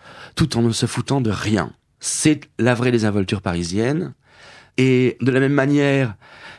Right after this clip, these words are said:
qu'il a fait un triomphe à Maurice Chevalier en lui écrivant, euh, Dans la vie, faut pas s'en faire, Wilmetz s'en fait quand même, mais prône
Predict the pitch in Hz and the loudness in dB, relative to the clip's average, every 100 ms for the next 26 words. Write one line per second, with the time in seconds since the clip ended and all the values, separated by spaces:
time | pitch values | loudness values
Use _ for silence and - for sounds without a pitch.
0 | - - 117 113 123 - 110 110 104 - | -18 -2 2 2 2 -2 -2 -2 -4 -6
1 | 95 107 113 98 92 90 90 92 - 92 | -2 0 0 -2 -2 0 0 -2 -2 0
2 | 95 101 101 101 90 78 73 - 85 92 | 0 2 2 2 0 0 -4 -6 -4 -2
3 | 90 80 69 85 90 85 95 85 82 92 | -2 -2 -2 -2 -2 -2 -4 -6 -6 -6
4 | 87 - 139 196 135 - _ _ _ - | -6 -2 -2 -2 -4 -12 _ _ _ -20
5 | - - - 113 147 160 170 - 127 127 | -20 -20 -6 -2 0 0 -2 -4 -4 -4
6 | 120 110 107 107 127 127 117 113 - 127 | -4 -2 0 2 0 0 0 -2 -2 0
7 | 156 160 | 2 2